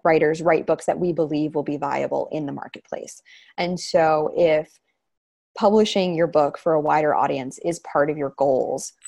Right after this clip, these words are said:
one of the best things you can do to up your chances of selling your book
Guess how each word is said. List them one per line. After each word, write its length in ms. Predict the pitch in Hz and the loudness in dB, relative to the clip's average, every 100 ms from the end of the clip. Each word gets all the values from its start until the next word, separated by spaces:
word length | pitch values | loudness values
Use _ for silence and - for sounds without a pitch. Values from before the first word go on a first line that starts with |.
| - | -12
one 240 | 165 156 180 | -2 0 0
of 180 | 196 | 0
the 140 | 190 180 _ _ _ - | -2 -4 _ _ _ 0
best 320 | 170 208 - | 2 0 -4
things 300 | 170 180 165 | -2 -2 -2
you 100 | 160 | -4
can 240 | - 160 | -4 -4
do 260 | 156 160 220 | 0 2 2
to 260 | 220 190 - | 0 -4 0
up 220 | 147 156 - | 2 2 0
your 100 | 151 | -6
chances 720 | 139 - 135 143 - 180 185 - | -6 -6 -6 -6 -2 -2 -2 0
of 280 | 156 - - - _ _ _ _ _ _ _ _ _ _ _ _ - | 0 0 -4 -18 _ _ _ _ _ _ _ _ _ _ _ _ -8
selling 360 | - 165 175 214 | -2 0 2 4
your 120 | 226 | 4
book 260 | 226 302 | 4 2